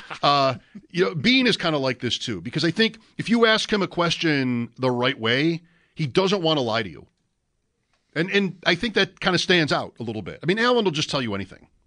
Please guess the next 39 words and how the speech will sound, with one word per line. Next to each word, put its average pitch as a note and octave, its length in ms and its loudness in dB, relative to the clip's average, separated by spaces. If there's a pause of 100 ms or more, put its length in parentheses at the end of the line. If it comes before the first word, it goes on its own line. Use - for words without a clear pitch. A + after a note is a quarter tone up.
(540)
He'll D3 80 -8
just, E3 160 -2 (420)
he'll F3 120 0
just G3+ 180 0
tell G3+ 120 0
you E3 180 2
anything. B2 240 -4 (420)
Uh, C3 160 0
that G3+ 100 4
doesn't F#3+ 160 0
mean F#3 160 2
he's D#3+ 140 0
wi-, A2+ 260 -6 (120)
he's C3 220 -4
openly E3 420 2
lying. A2+ 420 -2
It's A2 100 -6
just, F#3+ 220 -6
you G3+ 60 -8
know, G#3 100 -4
it's, F#3 240 -6
I E3 60 -4
don't G3+ 120 0
think F#3+ 160 -6
it F#3 160 -6
matters E3+ 440 0
too - 160 -4
much D#3 220 -2
to E3 120 -2
a - 20 0
lot C#3+ 200 2
of B2+ 80 -6
guys B2+ 440 0 (360)
whether C#3 260 0
what C3 200 0
they're B2 100 -4
saying A2 340 0
is F#2+ 140 -6
true. D2+ 280 -14